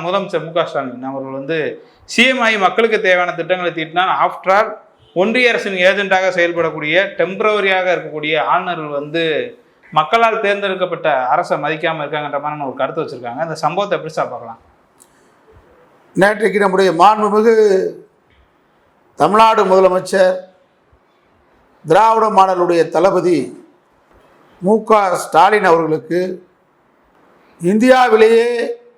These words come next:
Speaker 2: வரலாற்று சிறப்பு மிக்க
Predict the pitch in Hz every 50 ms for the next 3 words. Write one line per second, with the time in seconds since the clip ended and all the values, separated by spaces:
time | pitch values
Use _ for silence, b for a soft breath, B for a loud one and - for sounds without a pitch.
0 | _ _ _ _ _ _ _ _ _ _ _ _ _ _ _ _ _ _ _ _
1 | _ _ - - 139 175 214 240 262 269 262 262 262 262 262 254 - - 247 226
2 | 233 - 196 202 190 208 214 208 - 220 214 214